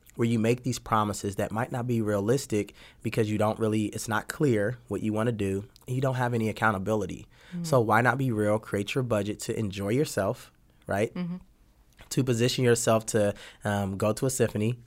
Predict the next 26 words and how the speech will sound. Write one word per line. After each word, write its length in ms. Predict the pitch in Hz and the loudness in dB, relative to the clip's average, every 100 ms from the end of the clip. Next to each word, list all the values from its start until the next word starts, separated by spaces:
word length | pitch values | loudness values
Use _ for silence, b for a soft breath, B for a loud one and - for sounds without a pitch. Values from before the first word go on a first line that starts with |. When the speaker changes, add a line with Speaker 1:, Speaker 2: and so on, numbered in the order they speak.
| - | -2
Speaker 1:
go 160 | 104 | 0
to 160 | 110 135 | 2 0
a 40 | |
play, 380 | 131 113 98 117 - B B | 0 0 0 -2 -8 B B
right? 240 | - 101 104 | -2 0 0
Enjoy 560 | 113 101 104 107 110 113 - | -2 -2 2 2 4 2 0
a, 240 | 98 95 | -2 -2
a 80 | 101 | -2
nice 340 | 101 101 107 | -2 -2 -2
meal 160 | 127 117 | 0 2
at 60 | 135 | 2
a 60 | |
restaurant, 560 | 131 104 - 98 95 104 B B B B - | 2 0 -2 -4 -4 -6 B B B B -2
purchase 360 | 110 123 131 | 0 0 -2
a 120 | 127 | -2
great 300 | 92 98 123 - | -2 0 0 2
outfit, 580 | 107 131 - 110 110 - B B B - | 0 0 -2 -2 -2 -4 B B B -14
take 320 | - 131 156 | -2 -2 -2
control 560 | - 135 - 123 123 123 | -4 -4 -2 2 2 2
of 160 | 113 | -2
your 160 | 113 101 | 0 0
life. 580 | 92 95 104 95 - - - | 0 0 0 -2 -6 -10 -2
I 120 | 104 | 0
know 300 | 104 107 123 | 4 4 4
the, 360 | 113 104 95 - | 4 4 2 0
uh, 540 | 98 98 87 71 110 | -2 0 -2 -6 -12